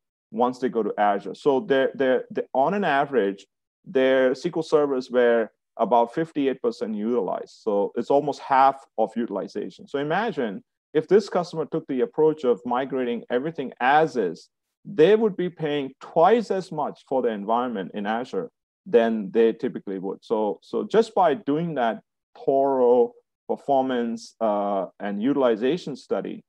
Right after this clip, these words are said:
we were able to identify the cost savings for those, for those, uh,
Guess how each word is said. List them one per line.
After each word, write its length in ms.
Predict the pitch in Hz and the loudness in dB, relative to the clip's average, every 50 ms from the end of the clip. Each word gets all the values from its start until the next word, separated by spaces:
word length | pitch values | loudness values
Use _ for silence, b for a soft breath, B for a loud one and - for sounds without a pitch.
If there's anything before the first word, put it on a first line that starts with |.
| _ _ _ _ - | _ _ _ _ -6
we 160 | 101 127 147 | -4 -2 0
were 120 | 147 151 120 | 0 2 2
able 240 | 123 139 120 127 | 2 0 0 -2
to 120 | 110 123 113 | -2 -2 -4
identify 640 | 110 107 104 113 117 120 113 - - 104 104 104 98 | -4 -2 -4 -4 -4 -6 -4 -2 0 0 0 0 -2
the 120 | 90 101 | -4 -8
cost 400 | - - - - 113 117 - - | -12 -6 -2 -2 -2 -2 -2 -4
savings 380 | - 110 92 90 101 98 90 _ | -4 -4 -4 -6 -10 -14 -14 _
for 160 | - 101 92 | -8 -8 -6
those, 380 | 85 92 92 90 90 - - _ _ | -6 -8 -12 -14 -14 -18 -20 _ _
for 160 | - 92 92 | -10 -10 -8
those, 260 | 90 92 90 82 - _ - | -8 -10 -10 -12 -12 _ -10
uh, 260 | 92 87 82 78 | -10 -10 -10 -12